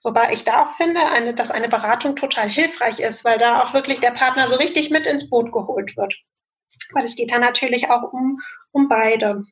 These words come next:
weil es ja eine gemeinsame Fruchtbarkeit ist. Wirklich, also ungeeignet ist es echt nur für eine kleine Gruppe von Frauen.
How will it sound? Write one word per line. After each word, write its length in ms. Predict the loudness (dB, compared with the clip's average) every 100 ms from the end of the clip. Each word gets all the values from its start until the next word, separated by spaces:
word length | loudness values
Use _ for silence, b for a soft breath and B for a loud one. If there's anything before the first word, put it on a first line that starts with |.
| _
weil 100 | -10
es 80 | -6
ja 80 | -4
eine 160 | -2 -2
gemeinsame 540 | 0 2 2 0 -2
Fruchtbarkeit 760 | -6 -10 -6 -8 -8 -10 -8 -8
ist. 280 | -10 -10 -12 B B B B B B B B B
Wirklich, 500 | -2 -2 0 -4 -4
also 160 | -2 0
ungeeignet 800 | 2 2 4 2 2 0 -2
ist 160 | -2 -8
es 280 | -12 -18 _ _ _
echt 260 | -6 -4 0
nur 200 | 0 0
für 260 | -2 -2
eine 340 | 0 0 0 -4
kleine 720 | -4 0 2 4 4 2 -2
Gruppe 240 | -8 -8 -6
von 180 | -6
Frauen. 580 | -8 -2 2 2 2 -4